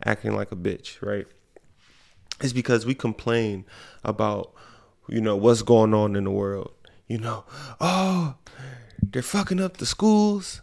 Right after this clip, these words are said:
They're teaching this. They're teaching that.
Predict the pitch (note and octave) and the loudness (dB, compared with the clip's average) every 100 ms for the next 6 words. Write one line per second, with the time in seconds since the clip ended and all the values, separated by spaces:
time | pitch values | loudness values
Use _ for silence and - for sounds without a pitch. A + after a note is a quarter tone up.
0 | - - C#3+ A#2+ A2 A#2 A3 A3 - B2 | -18 -18 -18 -10 -6 -4 -2 -2 -2 -2
1 | D#3 G3+ G3 - - C3+ C#3 A3+ G#3+ - | 2 4 2 -4 -2 -2 0 0 0 -2
2 | A#2+ C3+ F#3+ G3+ - | -2 0 -2 -2 -6